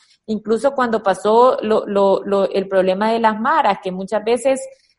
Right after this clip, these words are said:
agarraban zonas y las familias ya no podían vivir ahí y ellos tenían como una modalidad en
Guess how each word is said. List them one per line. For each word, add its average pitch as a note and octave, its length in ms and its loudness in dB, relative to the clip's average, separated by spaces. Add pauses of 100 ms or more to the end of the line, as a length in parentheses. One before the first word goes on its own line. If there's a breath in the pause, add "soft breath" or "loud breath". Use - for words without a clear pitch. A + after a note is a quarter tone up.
agarraban G3+ 580 2
zonas C#4+ 520 0
y A#3+ 80 -6
las G3+ 180 -2
familias G#3 420 -4
ya G#3+ 100 0
no A3 160 -6
podían A#3 440 0
vivir A3+ 300 -4
ahí B3+ 400 -2
y G#3 160 -6
ellos A3+ 240 -4
tenían A3 380 -8
como G#3+ 220 -8
una G#3 180 -8
modalidad G#3 560 -4
en A3 80 -10